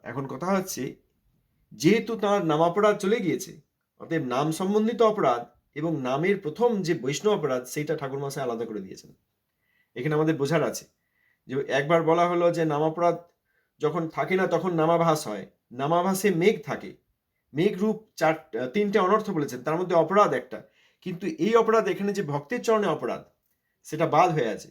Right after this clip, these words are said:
কারণ সেই ভক্তের চরণে অপরাধ নামাপরাধ বিস্তার করে, সেটা আগেই সাধক নির্মূল করেছেন, তবে তিনি নামাভাসী।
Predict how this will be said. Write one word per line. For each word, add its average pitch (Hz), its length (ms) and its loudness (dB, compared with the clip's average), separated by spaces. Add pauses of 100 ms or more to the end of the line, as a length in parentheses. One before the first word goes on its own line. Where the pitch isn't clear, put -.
(140)
কারণ 135 220 -4
সেই 151 200 -6
ভক্তের 135 360 -8
চরণে 175 200 -2
অপরাধ 170 340 2
নামাপরাধ 156 440 -2
বিস্তার 165 300 -6
করে, 151 200 -4 (280)
সেটা 156 260 -2
আগেই 165 360 4
সাধক 175 380 -2 (220)
নির্মূল 151 320 -2
করেছেন, 104 340 -8 (200)
তবে 151 240 2
তিনি 220 180 0
নামাভাসী। 139 580 0